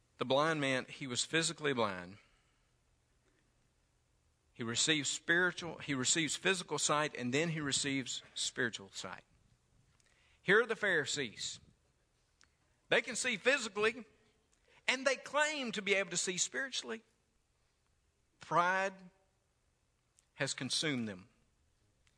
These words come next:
They can tell everybody else how to live, and yet they now have seen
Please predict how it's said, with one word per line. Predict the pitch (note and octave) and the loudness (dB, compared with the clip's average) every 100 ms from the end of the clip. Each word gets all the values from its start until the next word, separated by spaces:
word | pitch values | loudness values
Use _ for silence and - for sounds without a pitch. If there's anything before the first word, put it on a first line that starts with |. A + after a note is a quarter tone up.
| _ _ _ _ _ - | _ _ _ _ _ 2
They | G#3+ | 2
can | A#3+ A3 | 0 0
tell | A#3+ A#3 | 0 0
everybody | A#3 A3+ G#3 G#3 | 0 2 2 0
else | G3+ F#3 | -4 -4
how | G3+ G3 | -2 -2
to | |
live, | F#3+ G#3 G3+ E3+ - _ _ _ _ _ _ _ _ _ _ _ _ _ _ _ _ _ _ _ _ _ _ _ _ _ _ _ _ - | 0 0 0 -4 -12 _ _ _ _ _ _ _ _ _ _ _ _ _ _ _ _ _ _ _ _ _ _ _ _ _ _ _ _ -8
and | D3 | 0
yet | D#3+ - | 0 0
they | D3+ E3 | 0 0
now | F3+ F3 E3+ | 0 0 0
have | D3+ C#3 | -2 -4
seen | - D#3+ D#3+ D3+ C#3+ | -2 -2 -2 -4 -10